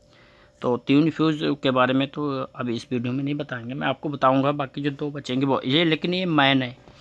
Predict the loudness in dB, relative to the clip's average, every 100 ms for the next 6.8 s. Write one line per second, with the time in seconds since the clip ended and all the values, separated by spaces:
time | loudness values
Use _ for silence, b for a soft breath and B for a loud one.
0 | B B B B -8 4 4 4 0 2
1 | 2 2 2 4 4 2 2 0 4 4
2 | 4 2 2 2 4 4 4 2 -2 -8
3 | b b b b b _ _ _ _ _
4 | B B B B -4 -4 -2 2 4 6
5 | 4 6 4 2 -2 -6 -16 -10 -2 0
6 | 0 -4 -2 0 0 0 0 0